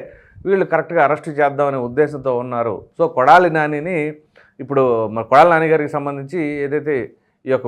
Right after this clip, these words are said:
విజిలెన్స్ ఎంక్వైరీ అయితే వేశారో మరి వాళ్ళు విజిలెన్స్ ఎంక్వైరీ ఒక పది రోజులు చేస్తారో, వారం రోజులు పూర్తి చేస్తారో, లేదా పదిహేను రోజులు పడుతుందో, మొత్తానికి ఆ ఎంక్వైరీ పూర్తయిన తర్వాత అక్కడ లభించిన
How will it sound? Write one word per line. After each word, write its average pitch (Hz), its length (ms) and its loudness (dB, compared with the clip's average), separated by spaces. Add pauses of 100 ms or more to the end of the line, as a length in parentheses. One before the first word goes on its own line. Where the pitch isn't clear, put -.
విజిలెన్స్ 165 420 0
ఎంక్వైరీ 156 420 2
అయితే 143 180 -4 (120)
వేశారో 139 460 2 (640)
మరి 151 180 4
వాళ్ళు 147 200 8 (160)
విజిలెన్స్ 135 360 -2
ఎంక్వైరీ 139 240 -2
ఒక 120 240 -8
పది 107 100 -2
రోజులు 123 280 0
చేస్తారో, 117 360 -2 (180)
వారం 113 300 -2
రోజులు 117 320 -4
పూర్తి 117 220 -8
చేస్తారో, 110 320 -6 (560)
లేదా 120 200 2
పదిహేను 127 260 -2
రోజులు 123 280 -2
పడుతుందో, 117 360 -6 (440)
మొత్తానికి 151 360 0
ఆ 143 80 8 (120)
ఎంక్వైరీ 151 380 2
పూర్తయిన 156 360 0
తర్వాత 156 380 0 (240)
అక్కడ 170 200 2 (140)
లభించిన 180 380 -2